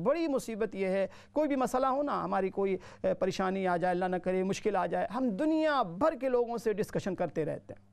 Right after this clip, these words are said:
शेयर कर रहे हैं जी, सबको शेयर कर रहे हैं। लेकिन सबसे पहले, सबसे ज़्यादा ज़रूरी है कि उस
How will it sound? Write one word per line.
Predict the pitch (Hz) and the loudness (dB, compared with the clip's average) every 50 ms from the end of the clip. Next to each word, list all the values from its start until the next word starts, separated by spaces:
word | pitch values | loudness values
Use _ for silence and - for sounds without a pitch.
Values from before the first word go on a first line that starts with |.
| _ _ - | _ _ -10
शेयर | - - 214 214 196 | -4 -2 -2 -2 0
कर | - 196 196 | -2 -2 -2
रहे | 190 196 | -2 -2
हैं | 190 | -2
जी, | 185 180 | -2 -2
सबको | 170 - - - - - | -2 -4 -6 -8 -12 -12
शेयर | - - 180 170 - | -4 -2 -2 -2 -2
कर | - - - | -4 -8 -10
रहे | - - | -12 -14
हैं। | - - - - - - - | -20 -20 -20 -20 -16 -4 -2
लेकिन | - 285 - 320 294 | 0 2 2 2 2
सबसे | - - 330 311 302 - - 415 392 240 | 2 2 2 0 0 0 0 0 0 2
पहले, | - 285 254 254 247 254 254 254 247 226 | 2 2 2 4 4 4 4 4 4 2
सबसे | - 262 - - - 277 262 226 | 0 -2 -4 -2 0 2 2 2
ज़्यादा | 180 202 202 226 240 240 302 302 | 4 2 2 4 4 4 2 2
ज़रूरी | 262 254 247 240 240 247 254 247 233 | 2 2 2 2 2 0 2 2 2
है | 226 233 247 254 262 262 | 2 2 2 2 0 0
कि | 254 - - | 0 -2 -2
उस | - 269 | -2 0